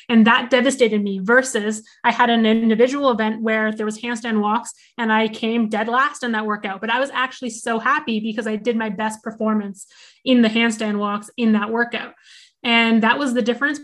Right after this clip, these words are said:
because I feel like I'm, you know, on a team, you get that pressure and you're like, "I don't wanna let them down." So even if you do your best, if it's not good enough for the team, it just never feels good enough. Versus if you're just focusing on your effort as an individual, then you're a little bit more happy with your results in, in my mind.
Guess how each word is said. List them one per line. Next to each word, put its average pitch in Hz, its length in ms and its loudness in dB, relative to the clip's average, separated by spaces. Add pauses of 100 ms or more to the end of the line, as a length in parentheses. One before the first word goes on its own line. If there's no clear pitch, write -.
because 247 160 -4
I 226 120 0
feel 226 180 -4
like 226 180 -2
I'm, 214 300 -2
you 247 120 -2
know, 233 120 0
on 226 100 0
a 220 60 -4
team, 240 260 -4
you 233 80 0
get 226 160 -4
that 220 140 -8
pressure 220 380 -4
and 220 100 2
you're 214 80 2
like, 208 160 -2
"I 214 40 -4
don't 214 120 -2
wanna 220 160 0
let 208 180 -8
them 214 180 0
down." 214 380 0
So 269 120 -10
even 247 220 -4
if 233 120 -4
you 220 80 0
do 220 100 0
your 214 160 0
best, 214 420 -6 (200)
if 247 80 -6
it's 247 80 -4
not 226 240 -2
good 233 100 0
enough 220 240 -2
for 226 80 -8
the 208 100 -6
team, 233 360 0
it 214 80 -8
just 220 160 -6
never 208 200 -4
feels 208 220 -4
good 196 160 -6
enough. 247 340 -2 (320)
Versus 233 360 2
if 214 120 -2
you're 220 340 0
just 220 220 -10
focusing 220 320 -6
on 214 120 -2
your 220 100 -4
effort 226 240 -8
as 208 160 -6
an 202 60 -8
individual, 214 720 -4 (240)
then 226 100 4
you're 226 220 0
a - 20 2
little 226 160 2
bit 233 140 0
more 214 240 4
happy 214 320 -4
with 208 120 -4
your 208 300 -8
results 202 460 -6
in, 220 160 0
in 226 120 4
my 208 160 6
mind. 196 300 -8